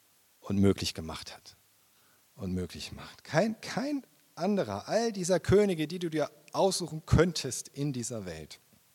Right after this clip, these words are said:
auf der einen Seite wie auf der anderen Seite, egal um welches Thema es geht,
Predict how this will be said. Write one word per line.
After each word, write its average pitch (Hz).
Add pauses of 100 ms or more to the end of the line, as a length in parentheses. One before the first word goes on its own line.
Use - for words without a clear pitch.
(960)
auf -
der 113
einen 175
Seite 156
wie 135
auf 117
der -
anderen 87
Seite, -
egal 123
um 143
welches 135
Thema 101
es -
geht, -